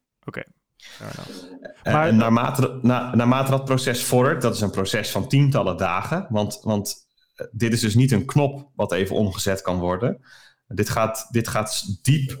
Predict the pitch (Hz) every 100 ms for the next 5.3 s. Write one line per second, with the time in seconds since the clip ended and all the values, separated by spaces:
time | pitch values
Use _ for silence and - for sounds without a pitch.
0 | - 135 147 135 120 120 117 117 120 117
1 | 101 85 123 135 131 127 123 120 120 110
2 | 107 104 98 107 101 95 90 87 85 82
3 | - - 110 - - 113 120 123 117 -
4 | - - 110 107 98 113 123 110 117 110
5 | 117 110